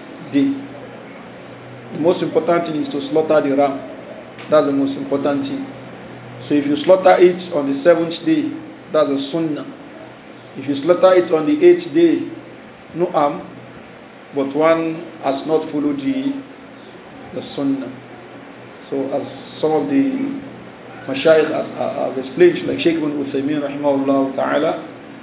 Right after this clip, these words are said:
in Liqa'at Bab al-Maftu wa Now, uh, the second question, if a Muslim's right is being, uh, tampered with,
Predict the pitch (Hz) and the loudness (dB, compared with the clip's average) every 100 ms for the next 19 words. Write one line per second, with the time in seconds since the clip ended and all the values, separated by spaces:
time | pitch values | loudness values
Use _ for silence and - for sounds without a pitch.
0 | - - - - 135 131 135 131 147 143 | -18 -18 -16 -10 -6 -4 -2 2 4 4
1 | 120 139 135 131 131 131 139 135 123 - | 4 2 2 0 -4 -6 -4 -2 -2 -6
2 | 117 - - - - - - - - - | -10 -10 -14 -16 -16 -16 -16 -16 -16 -14
3 | - - 170 214 208 202 165 160 160 - | -14 -6 2 4 4 8 8 8 4 -2
4 | 147 226 - 175 180 - - - - - | 0 0 2 2 2 0 -10 -12 -16 -18
5 | - - - - - - - - - 370 | -20 -20 -20 -20 -20 -20 -20 0 4 6
6 | 202 185 196 - 202 196 202 208 156 165 | 4 2 -2 -2 -4 -4 -6 -4 2 4
7 | 175 151 139 139 175 160 151 143 139 127 | 4 0 -4 0 0 2 4 4 4 2
8 | 127 117 - - - - - - - - | -4 -10 -16 -20 -20 -20 -18 -18 -8 2
9 | 180 175 170 - 135 - | 2 6 4 4 -2 -6